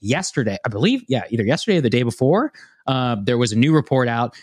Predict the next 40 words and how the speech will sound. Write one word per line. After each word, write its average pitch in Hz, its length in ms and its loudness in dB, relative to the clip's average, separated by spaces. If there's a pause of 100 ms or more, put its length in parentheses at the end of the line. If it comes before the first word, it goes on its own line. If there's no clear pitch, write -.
that 123 140 0
linear 180 420 2
T 156 220 0
V 127 400 2
actually 131 340 -2
hit 139 320 -4
the 123 140 2
lowest 135 760 0 (220)
level 139 380 0
of 120 100 -4
engagement 120 540 -2 (100)
of 135 200 0 (160)
all 165 260 2
time 113 400 -6 (140)
in 127 140 -2
the 120 340 2
entire 147 420 -2
history 113 460 -4 (300)
of 127 180 -2
the - 40 -6
cable 117 280 -2
bundles. 92 340 -6
We 98 140 -2
have 92 140 -6
cord 170 280 2
cutting. 170 400 -2 (260)
We 127 120 0
have 123 160 -4
a 110 60 -4
network 135 500 0
which 120 160 -2
is 95 140 -8
disproportionately 143 1200 0
watched 117 600 -2 (260)
and 123 140 0
especially 127 480 -2
loved 117 600 0
by 107 200 -4
older 135 340 2
viewers. 120 460 2